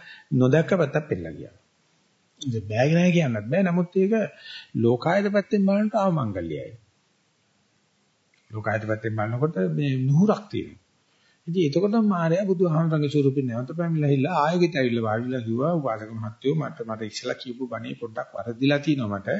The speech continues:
ඒක හදන්න ඕනේ. ඒක නිසා මේ අර නිරෝධ වෙනවයි කියප එක වෙනුවට සමුදේ පැත්ත බලන්නේ කියලා.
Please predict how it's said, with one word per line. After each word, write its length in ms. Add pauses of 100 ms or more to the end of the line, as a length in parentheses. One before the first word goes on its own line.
(500)
ඒක 200
හදන්න 500
ඕනේ. 400 (440)
ඒක 180
නිසා 420
මේ 220
අර 180
නිරෝධ 480
වෙනවයි 380
කියප 240
එක 160
වෙනුවට 720 (540)
සමුදේ 500
පැත්ත 200
බලන්නේ 460
කියලා. 280